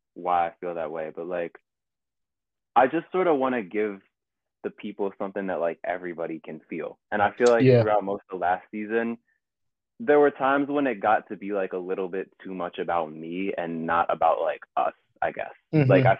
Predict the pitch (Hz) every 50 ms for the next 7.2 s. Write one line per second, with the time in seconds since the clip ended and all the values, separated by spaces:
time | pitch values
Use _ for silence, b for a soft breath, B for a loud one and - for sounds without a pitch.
0 | - - 120 117 113 110 - - - _ _ _ _ _ _ _ _ _ _ _
1 | _ _ _ _ _ _ _ _ _ _ _ _ _ _ _ _ _ _ - 139
2 | 143 147 151 170 165 - - 156 139 127 123 127 127 123 110 104 95 - - -
3 | 95 95 92 90 85 82 85 82 78 _ _ _ _ - - 101 98 98 95 95
4 | 92 90 - - - - - 113 101 98 95 95 98 95 92 - 101 92 - 95
5 | 92 90 85 78 80 85 85 - 95 95 92 87 80 90 87 90 90 85 90 87
6 | - 85 85 78 76 - 151 143 151 160 143 _ _ _ _ _ _ _ _ -
7 | - 98 90